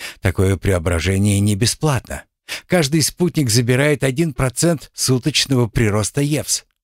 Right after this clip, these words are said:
Но оно того стоит. «Теперь можно», прошептал я и пожелал переместиться в чертог вместе с женой.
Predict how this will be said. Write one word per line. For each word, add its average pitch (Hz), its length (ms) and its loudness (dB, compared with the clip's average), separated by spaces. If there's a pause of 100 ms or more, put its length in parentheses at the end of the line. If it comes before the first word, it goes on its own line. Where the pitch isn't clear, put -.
(380)
Но 180 320 0
оно 143 360 0
того 101 320 0
стоит. - 580 -6 (1160)
«Теперь - 520 -2 (200)
можно», 78 480 -4 (500)
прошептал 78 540 -2
я 131 280 0 (160)
и 151 120 2
пожелал 120 560 0
переместиться 123 760 0
в - 80 -8
чертог 135 580 -2 (340)
вместе 110 580 0
с 90 40 0
женой. 73 640 -4